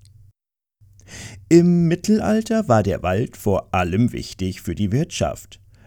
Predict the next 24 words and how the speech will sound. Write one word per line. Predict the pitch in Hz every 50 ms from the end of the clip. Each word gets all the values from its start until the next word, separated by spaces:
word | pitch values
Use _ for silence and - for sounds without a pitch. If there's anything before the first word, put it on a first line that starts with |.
| - -
Kein | - - 123 110 101 87 73 -
Wunder, | 120 147 202 233 220 - 92 65 50 - - -
wenn | - 101 101 95 90 80 82
so | 92 98 104 92 82 80
viel | - - - - 85 87 78 -
aus | - 69 - - - -
Holz | - 139 170 185 185 - -
war. | - 73 73 50 - - - - - - - - - - - - -
Häuser, | - 117 107 95 82 90 92 101 107 135 165 180 196 - - -
Wagen | 98 101 101 98 101 101 107 98 117 98
und | - 80 95 -
Mühlräder | - 104 107 104 104 110 101 117 123 127 123 147 147 156 165 - - _ _ -
und | 117 110 98 78 82 - 123
Wassereimer. | 120 151 180 - - 135 - - 65 67 53 60 60 - - - - _ - - _ _ _ _ _ _ _ _ _ _ _ _ _ _ - - - - - - -
Für | - - 160 165
die | 160 170 165 165 -
aristokratischen | - 160 143 160 156 - 160 147 - - 180 208 226 226 220 208 - - 190
Familien | 185 208 185 135 117 113 101 95 95 98 123 131 156 165 160
wiederum | 180 180 185 180 - 190 190 196 190
war | 190 202 202
der | 214 214 208 214
Wald | - - - 147 69 - 196 - -
auch | - 87 85 - 67 - - -
Statussymbol. | - - 147 160 185 202 - - 95 - - 87 82 92 90 82 73 50 50